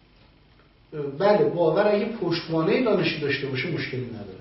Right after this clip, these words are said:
ولی باورها خیلی جاها پشتوانهٔ دانشی نداره. نکتهٔ دوم، تفکیک میان دانش بالقوه و بالفعل. اینکه خیلی جاها دانش ما بالفعل نشده.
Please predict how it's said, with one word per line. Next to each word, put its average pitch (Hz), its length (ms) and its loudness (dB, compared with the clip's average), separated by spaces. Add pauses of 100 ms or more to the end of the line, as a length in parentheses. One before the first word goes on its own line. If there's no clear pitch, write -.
(160)
ولی 156 120 -2
باورها 143 520 0
خیلی 160 260 -4
جاها 147 400 -2 (600)
پشتوانهٔ 143 580 0
دانشی 147 460 0
نداره. - 260 -8 (180)
نکتهٔ 302 280 -4
دوم، 262 360 -2
تفکیک 233 480 -6
میان 208 200 0
دانش 185 280 -2
بالقوه 135 480 0
و 127 140 0
بالفعل. 123 420 -4 (920)
اینکه 165 180 -6
خیلی 233 320 -2
جاها 208 200 0
دانش 170 380 -2
ما 202 240 0
بالفعل 202 800 2
نشده. - 440 -2